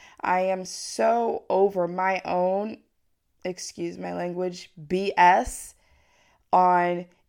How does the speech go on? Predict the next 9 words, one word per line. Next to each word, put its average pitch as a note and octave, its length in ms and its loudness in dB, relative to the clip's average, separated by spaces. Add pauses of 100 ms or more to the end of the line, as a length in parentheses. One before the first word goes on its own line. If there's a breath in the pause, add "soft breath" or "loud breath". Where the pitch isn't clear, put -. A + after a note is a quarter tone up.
(120)
idiotic G#3 920 2 (1040)
reasons A3 760 -4 (100)
why F3+ 320 4
I G#3 60 0
cannot G#3 380 -8
make F#3+ 320 -4
the F#3+ 60 -6
time G3 640 -6 (140)
to G3 420 -4